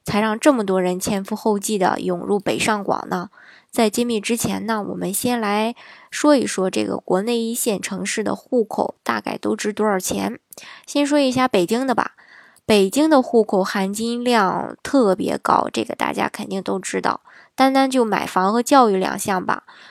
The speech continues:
《工人日报》在二零一三年的报道呢，就给出了一个五十四万元的一个，呃，户口价值的一个数据。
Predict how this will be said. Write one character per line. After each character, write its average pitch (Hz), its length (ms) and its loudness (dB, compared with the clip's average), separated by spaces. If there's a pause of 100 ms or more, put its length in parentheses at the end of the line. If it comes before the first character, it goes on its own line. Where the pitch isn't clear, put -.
(120)
《工 294 200 4
人 285 180 4
日 269 160 2
报》 226 320 4
在 226 140 0
二 214 200 4
零 208 200 -2
一 233 120 -4
三 302 300 2
年 196 180 -2
的 185 120 0
报 190 260 4
道 - 220 -2
呢， 180 200 -4
就 208 200 0
给 - 260 0
出 - 180 -6
了 196 140 2
一 190 160 -2
个 185 380 0 (460)
五 190 220 -2
十 233 300 -2
四 - 460 0
万 214 280 4
元 71 280 -4
的 175 200 0
一 - 240 -6
个， - 380 -2 (480)
呃， 76 340 -2
户 - 240 2
口 190 200 -4
价 - 240 -2
值 - 260 -6
的 - 200 0
一 - 100 -6
个 - 320 -4 (840)
数 247 220 0
据。 247 320 0